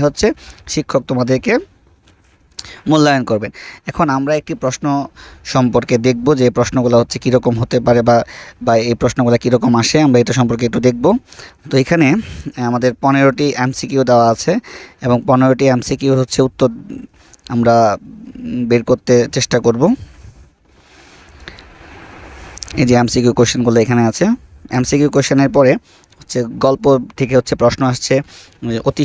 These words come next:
সংক্ষিপ্ত যে গ-, প্রশ্নগুলা, যেমন হচ্ছে বেগম রোকেয়ার প্রথম রচনার নাম কি, বাঁচতে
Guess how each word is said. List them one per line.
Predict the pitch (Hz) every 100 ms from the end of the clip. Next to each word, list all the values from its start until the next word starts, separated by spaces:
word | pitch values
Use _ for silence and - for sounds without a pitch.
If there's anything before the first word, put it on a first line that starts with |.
| 143
সংক্ষিপ্ত | 127 143 - 123
যে | 117
গ-, | - _ _ _ -
প্রশ্নগুলা, | 120 123 113 147 185 _ _ 131
যেমন | 131 131
হচ্ছে | - 120
বেগম | 127 135 131
রোকেয়ার | 127 131 127 123 - _ _ _ _ _ _ _ _ _ -
প্রথম | 123 139 131
রচনার | 135 131 123
নাম | 123 117
কি, | 127 127 143 - - 113
বাঁচতে | 131 -